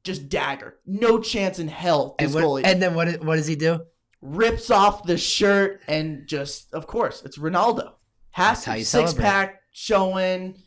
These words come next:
Speaker 1: two percent body fat or whatever
Speaker 2: Yeah.
Speaker 1: the hell he is.
Speaker 2: He's got it made.
Speaker 1: And that, that, that's my, my selection for icon of the week. But you were saying that over Messi,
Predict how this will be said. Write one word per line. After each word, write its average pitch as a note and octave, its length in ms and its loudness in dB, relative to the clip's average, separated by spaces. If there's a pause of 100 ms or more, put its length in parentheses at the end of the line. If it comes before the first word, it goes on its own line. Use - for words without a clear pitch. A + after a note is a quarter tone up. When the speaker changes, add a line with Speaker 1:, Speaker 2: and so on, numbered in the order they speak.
(560)
Speaker 1:
two B3 200 2
percent G3+ 540 -4
body E3 340 0
fat D#3 320 0
or D#3+ 60 0
whatever D3 300 2
Speaker 2:
Yeah. C#3+ 60 0
Speaker 1:
the D3 60 -2
hell D3+ 160 2
he D3 140 2
is. C#3+ 340 -2 (260)
Speaker 2:
He's G#2+ 160 -10
got G2+ 160 -8
it F2+ 80 -14
made. F#2 280 -14 (320)
Speaker 1:
And D#3 140 -4
that, E3+ 260 -2
that, E3 180 2
that's E3+ 300 0
my, D#3+ 300 2
my E3 240 0
selection E3 680 -2
for D3+ 120 -6
icon D3+ 320 0
of C#3+ 60 -4
the D3 80 -2
week. F3+ 400 -6 (140)
But D3+ 120 -2
you E3+ 100 -6
were E3+ 80 -4
saying G#3 360 -2
that D#3+ 300 -2 (360)
over D#3+ 300 -6
Messi, D3+ 540 -6